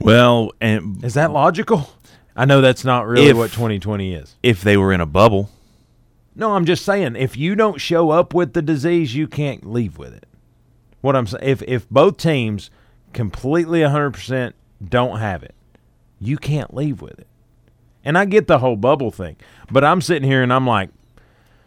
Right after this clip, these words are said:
Speaker 2: there's, there's a lot of things you can quarantine.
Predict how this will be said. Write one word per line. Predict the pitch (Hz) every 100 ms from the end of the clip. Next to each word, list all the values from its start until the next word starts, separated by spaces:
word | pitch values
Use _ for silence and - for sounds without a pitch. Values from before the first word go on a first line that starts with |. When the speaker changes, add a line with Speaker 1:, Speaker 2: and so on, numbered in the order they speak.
| _ _ _ _ _ _ _ _ _ - _ _ _ _
Speaker 2:
there's, | - 120 185 160
there's | 156 139 156
a |
lot | 175 147 131
of | 135
things | 135 123
you | 113
can | 135 135
quarantine. | 117 135 160 120 92 78